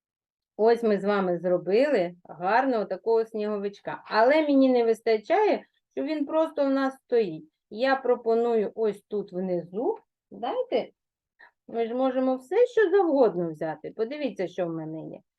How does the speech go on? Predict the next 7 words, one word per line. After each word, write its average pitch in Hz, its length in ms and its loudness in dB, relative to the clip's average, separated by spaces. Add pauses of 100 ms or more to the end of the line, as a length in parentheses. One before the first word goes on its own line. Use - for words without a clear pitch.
(160)
В 262 40 -8
мене 466 220 2
є 285 260 4
ось 247 160 2
такі 240 480 -4 (300)
кругленькі 220 760 0
диски, 175 680 -14